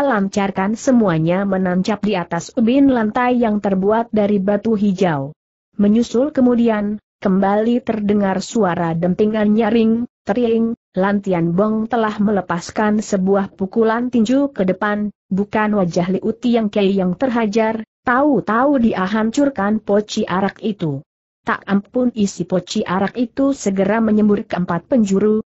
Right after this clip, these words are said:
membasahi wajahnya, membasahi pula sepasang matanya. Bagaikan terkena senjata rahasia yang paling menakutkan, tiba-tiba dia menjerit kesakitan,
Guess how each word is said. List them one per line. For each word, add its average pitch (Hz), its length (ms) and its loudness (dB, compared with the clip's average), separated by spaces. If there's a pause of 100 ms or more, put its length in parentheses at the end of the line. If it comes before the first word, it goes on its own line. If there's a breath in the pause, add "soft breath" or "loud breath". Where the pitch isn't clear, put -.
(140)
membasahi 196 640 2
wajahnya, 202 720 -2 (160)
membasahi 196 720 2
pula 220 320 0
sepasang 214 560 -4
matanya. 175 720 -2 (400)
Bagaikan 226 720 2
terkena 180 400 -2
senjata 180 560 -2
rahasia 240 560 -2
yang 185 240 0
paling 180 400 0
menakutkan, 208 880 -2 (240)
tiba-tiba 226 640 2
dia 202 400 2
menjerit 185 480 0
kesakitan, 214 880 -4